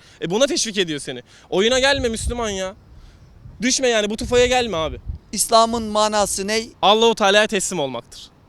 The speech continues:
Speaker 1: "Ya Rabbi, beni sen yarattın, ben sana aidim.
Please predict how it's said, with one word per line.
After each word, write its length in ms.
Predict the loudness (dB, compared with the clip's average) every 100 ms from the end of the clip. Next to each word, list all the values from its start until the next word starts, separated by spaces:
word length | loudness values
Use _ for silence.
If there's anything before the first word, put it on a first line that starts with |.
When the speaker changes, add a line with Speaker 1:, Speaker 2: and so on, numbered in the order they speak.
| _ -20 -6
Speaker 1:
"Ya 180 | 2 4
Rabbi, 200 | 4 2
beni 180 | 0 0
sen 140 | 0
yarattın, 560 | 2 4 2 0 -2 0
ben 140 | 0
sana 260 | 0 -2 0
aidim. 420 | 2 0 -2 -4